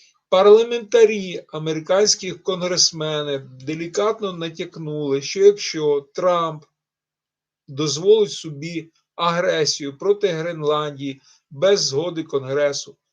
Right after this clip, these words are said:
так як він це зробив проти Венесуели, викравши Мадуро, то його чекає імпічмент. Це заява представників Конгресу, як демократів,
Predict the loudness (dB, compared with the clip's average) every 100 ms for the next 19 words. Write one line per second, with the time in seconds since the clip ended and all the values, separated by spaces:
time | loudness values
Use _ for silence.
0 | _ -2 0 -2 -14 -14 -12 -8 -8 -6
1 | -8 -6 -8 -8 -12 -10 -8 -8 -8 -8
2 | -8 -10 -8 -4 -2 -2 -4 -8 -6 -6
3 | -6 -10 -8 -8 -8 -8 -6 -8 _ _
4 | _ -4 4 6 4 -2 -6 -2 -2 -2
5 | -6 -12 -20 -20 -20 _ _ _ _ _
6 | _ _ _ _ _ _ 0 2 6 6
7 | 8 6 4 2 -2 -6 -8 -8 -6 -8
8 | -8 -8 -8 -8 -6 -6 -4 -2 -2 -4
9 | -8 -12 -10 -4 -2 -2 -6 -8 -8 -10
10 | -4 -2 -4 -8 -18